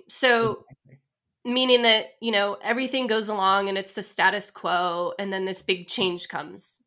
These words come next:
Speaker 1: for, for now, it's this giant global pandemic, and everybody's suddenly no longer commuting, and they're all working from home, and they're all,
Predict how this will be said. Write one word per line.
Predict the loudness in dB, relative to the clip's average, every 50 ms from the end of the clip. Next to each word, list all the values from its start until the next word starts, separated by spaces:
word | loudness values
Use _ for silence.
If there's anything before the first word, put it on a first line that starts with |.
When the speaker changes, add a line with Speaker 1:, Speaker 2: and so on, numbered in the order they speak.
| _ _ _
Speaker 1:
for, | -6 -4 -2 -2 -2 -2 -4 -8 _ _ _ _ _ _ _ _ _ _ _ _ _ _ _ _ _ _ _ _ _ _ _
for | -10 -6 0
now, | 2 4 4 4 4 2
it's | -2 -4 -6
this | -6 -8 -10 -16 -20 _ _ -20 -20 _ _ _ _ -6
giant | -6 -4 -4 -4 -6 -4
global | -2 0 0 0 -2 -4
pandemic, | -4 -6 -6 0 2 2 2 2 -2 -4 -6 -6
and | -6 -4
everybody's | -2 -2 -2 -2 -2 0 0 0 0 0 0
suddenly | 0 0 0 0 -2 -4 -4 -4 -4 -6 -6 -8 -10 -12 -14 -18 _ _ -4
no | 0 2 4 4
longer | 4 2 2 0 -2 -4 -6
commuting, | -8 -10 -8 -4 -4 -4 -4 -4 -6 -6 -6
and | -6 -6
they're | -4 -2 0
all | 2 2 0 0
working | -2 -6 -6 -6 -8 -8 -8
from | -8 -8 -8 -6 -6
home, | -4 -4 -4 -4 -4 -6 -8
and | -10 -10 -8
they're | -6 -4
all, | -2 -2 -2 -2 -4 -6 -10